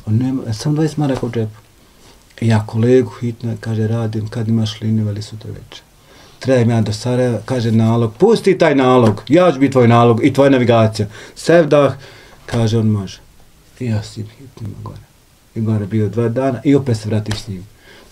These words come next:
Tako da me bilo, svakako sam išao, putovao sam, hoću da kažem, bio tačan od riječi. Bio sam, kako bi ja to nazvao, o, ko autobus. A zašto autobus?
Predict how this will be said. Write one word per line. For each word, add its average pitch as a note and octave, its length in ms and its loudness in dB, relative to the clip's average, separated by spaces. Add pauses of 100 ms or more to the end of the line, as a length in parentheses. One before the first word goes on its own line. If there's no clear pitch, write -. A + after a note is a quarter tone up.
(200)
Tako F3 280 2
da D#3+ 140 2
me D#3+ 100 4
bilo, D#3+ 260 6
svakako C#3+ 500 0
sam G#2+ 180 -4
išao, A2 240 -2
putovao C3+ 400 0
sam, A#2+ 220 -2 (360)
hoću C3 220 -4
da A#2+ 100 0
kažem, B2+ 340 0
bio B2+ 140 0
tačan A2 380 -4
od G#2 140 0
riječi. F#2 320 -12 (1400)
Bio D3 300 6
sam, C#3+ 440 2
kako D3 260 0
bi C3+ 80 2
ja C3 60 2
to C3 180 0
nazvao, A#2+ 400 2 (580)
o, B2+ 360 2 (280)
ko D#3+ 120 2
autobus. A2 640 -2 (360)
A B2 80 -2
zašto A#2 280 0
autobus? G#2 500 -8